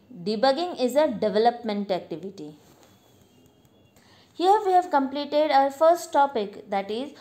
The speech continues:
what is testing, in this tutorial. <clears throat> In the next video of this series, we are going to discuss the second topic of this chapter, that is, why is testing necessary?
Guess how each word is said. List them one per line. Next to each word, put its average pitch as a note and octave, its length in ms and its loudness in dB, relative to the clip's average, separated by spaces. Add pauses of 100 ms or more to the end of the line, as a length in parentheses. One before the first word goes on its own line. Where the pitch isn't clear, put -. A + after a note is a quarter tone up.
(200)
what D4 240 2
is F#4 180 -4
testing, A#3 500 -4 (100)
in C4 120 -4
this B3+ 200 -8 (1300)
tutorial. F3+ 680 0 (720)
<clears throat> - 60 -16 (1200)
In D#4 160 0
the F#4+ 140 2
next D#4+ 340 -2
video A#3 340 2
of A#3+ 260 2
this D4+ 280 -4
series, A#3+ 400 -4
we G#3+ 160 -2
are G#3 100 2
going A#3 360 -4
to D#4 100 -4
discuss G#3+ 500 -2
the A#3+ 140 -4
second C4 460 -4
topic G#3 420 0 (920)
of C#4 280 2
this D4 280 -8
chapter, A3 680 0 (420)
that G3+ 420 0
is, A3+ 360 -4 (160)
why C#4 260 6
is E4+ 300 0
testing D4 440 -2
necessary? D4 680 -2